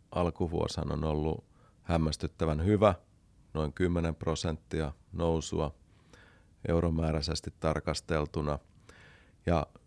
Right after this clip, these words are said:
sitten jos taas katsotaan suomalaisen sijoittajan silmin, jolla on hyvin paljon sijoituksia Helsingin pörssin osakkeissa, niin Helsingin pörssi onkin lähes neljä prosenttia tässä miinuksella. Elikkä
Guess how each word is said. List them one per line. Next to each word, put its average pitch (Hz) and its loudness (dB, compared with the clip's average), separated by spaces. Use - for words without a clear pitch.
sitten 85 2
jos 76 2
taas 85 0
katsotaan 82 0
suomalaisen 87 4
sijoittajan 85 2
silmin, 85 2
jolla 85 2
on 82 0
hyvin 92 0
paljon 87 2
sijoituksia 87 -2
Helsingin 87 2
pörssin 76 -2
osakkeissa, 78 -4
niin 87 4
Helsingin 87 0
pörssi 82 0
onkin 82 0
lähes 80 -2
neljä 90 2
prosenttia 80 -2
tässä - -4
miinuksella. 87 4
Elikkä 85 0